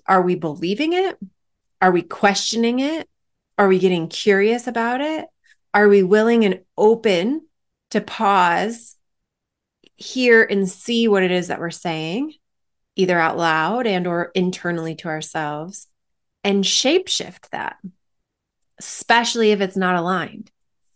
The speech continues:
So this has happened three times in the last twenty-four hours, and I wanted to share it with you today, which is the power of shifting our thoughts, the power of shifting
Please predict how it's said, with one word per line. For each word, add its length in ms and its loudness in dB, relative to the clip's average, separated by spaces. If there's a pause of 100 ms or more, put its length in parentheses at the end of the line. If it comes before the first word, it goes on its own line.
(120)
So 160 -4
this 160 4
has 180 -2
happened 720 0 (200)
three 320 -2
times 400 0
in 80 -8
the 60 -2
last 240 -4
twenty-four 480 -2
hours, 420 0
and 80 -6
I 40 -8
wanted 240 -6
to 120 -4
share 380 0
it 60 -8
with 220 -8
you 160 -8
today, 600 -2
which 200 -4
is 320 -4 (320)
the 140 2
power 680 2
of 220 0
shifting 480 -4
our 140 -8
thoughts, 480 -12 (320)
the 80 -2
power 520 0
of 280 -2
shifting 880 -2